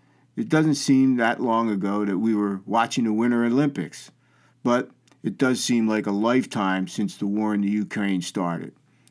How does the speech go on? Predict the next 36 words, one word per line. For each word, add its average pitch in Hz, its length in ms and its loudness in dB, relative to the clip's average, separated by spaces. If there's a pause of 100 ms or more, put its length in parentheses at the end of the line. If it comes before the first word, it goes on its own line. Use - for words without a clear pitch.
(360)
You 107 100 -4
know, 107 100 0
a - 20 0
war 117 300 2
that 107 240 -2 (320)
cannot 113 520 2
end 98 300 -2
too 104 180 -4
soon. 92 460 -4 (1900)
Two 180 160 4
thousand 156 420 4
twenty-two 156 540 2
was 120 160 0
a 117 40 2
year 139 300 4
filled 131 380 2
with 120 140 -2
highs, 127 540 0 (440)
like 117 220 0
the 117 60 -2
Phillies 120 460 0
going 113 280 0
to 110 60 0
the 107 80 0
World 113 360 0
Series, 95 560 0 (480)
and 117 160 0
the 113 60 2
lows, 120 560 0 (600)
like 107 140 -2
when 117 160 2
they 117 140 2
lost 120 360 2
to 131 60 -4
the 104 80 0
Houston, 170 580 0